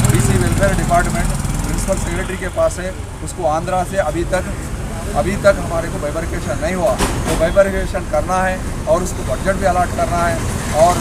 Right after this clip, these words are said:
इसको एक बॉडी भी बनाना है। हम ये गवर्नमेंट से मुतालबा कर रहे हैं, हम कोई पोस्टों के लिए, कोई पैसों के लिए काम करने वाले नहीं है। हमारा बैला ये बोलता कि हम आज़ाद,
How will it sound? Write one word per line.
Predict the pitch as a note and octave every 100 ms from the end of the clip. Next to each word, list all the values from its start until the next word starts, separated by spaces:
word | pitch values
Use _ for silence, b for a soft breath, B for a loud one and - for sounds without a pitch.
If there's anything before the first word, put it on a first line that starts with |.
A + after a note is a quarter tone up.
| - - - -
इसको | - -
एक | F3+
बॉडी | - C#3 E3 A3+
भी |
बनाना | A3 F#3+ F#3 F3
है। | F3 E3 D#3+ - -
हम | D3+ E3+
ये |
गवर्नमेंट | D#3+ D#3 E3 F#3
से | F3+
मुतालबा | D#3 E3 F3+ G3 F#3
कर | F3 E3
रहे | E3
हैं, | - - -
हम | D#3+ E3
कोई | F3+
पोस्टों | E3 F3+ F#3+ F#3 F#3
के | F#3
लिए, | F3 E3+
कोई | E3 E3+
पैसों | E3 E3+ F#3+
के | E3+
लिए | F3 E3+
काम | D3+ D3 -
करने | D#3+ D#3+
वाले | D3+ D3+
नहीं | D3+
है। | D3+ - - - -
हमारा | D#3 D#3
बैला | C#3+ D#3 F#3 F3
ये | E3+
बोलता | E3+ E3 E3+
कि | E3+
हम | E3
आज़ाद, | E3 C#3+ F3